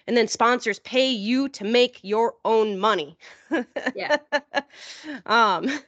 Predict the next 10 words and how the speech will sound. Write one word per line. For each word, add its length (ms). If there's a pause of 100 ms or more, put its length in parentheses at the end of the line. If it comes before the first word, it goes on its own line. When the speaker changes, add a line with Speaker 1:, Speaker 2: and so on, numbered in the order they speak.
(140)
Speaker 1:
<laughs> 1400
like, 300
that's, 420 (240)
that's 260
the 140
really 360
cool 220
system 480
that 120
happens. 600